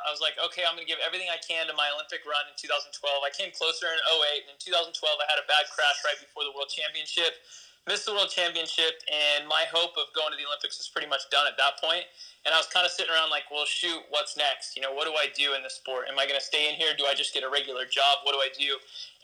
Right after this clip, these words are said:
And, uh, Chula Vista at that time, it was kind of struggling. The, the numbers weren't really there,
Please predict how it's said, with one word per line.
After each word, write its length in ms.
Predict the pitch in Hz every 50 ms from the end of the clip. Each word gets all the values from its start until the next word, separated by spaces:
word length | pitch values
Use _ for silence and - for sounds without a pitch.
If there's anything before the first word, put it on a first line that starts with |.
| 139 147
And, 140 | 151 147 147
uh, 300 | 147 147 147 143 143 139 - - -
Chula 240 | - 220 233 220 190
Vista 240 | 208 202 - 202 175
at 80 | 175
that 180 | 175 165 165 -
time, 260 | - 185 175 175 175
it 60 | 151
was 120 | 147 147 -
kind 220 | - 180 170 165
of 60 | 156
struggling. 560 | - - - 160 156 156 156 156 156 160 165
The, 100 | 156 139 - - - -
the 100 | 143 139
numbers 360 | 151 151 147 156 151 143 147
weren't 200 | 147 147 143 -
really 220 | 143 147 143 139
there, 380 | 139 143 139 143 147 151 156